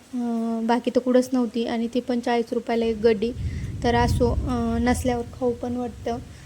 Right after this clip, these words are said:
त्याच्यामुळे मग घेतली एक गड्डी.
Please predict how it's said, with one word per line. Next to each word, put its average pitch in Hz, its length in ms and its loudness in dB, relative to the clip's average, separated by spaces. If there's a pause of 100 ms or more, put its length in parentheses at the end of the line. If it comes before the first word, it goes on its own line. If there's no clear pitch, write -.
(140)
त्याच्यामुळे 240 400 -2
मग 233 200 -6
घेतली 240 340 -4
एक 233 160 2 (1700)
गड्डी. 240 320 6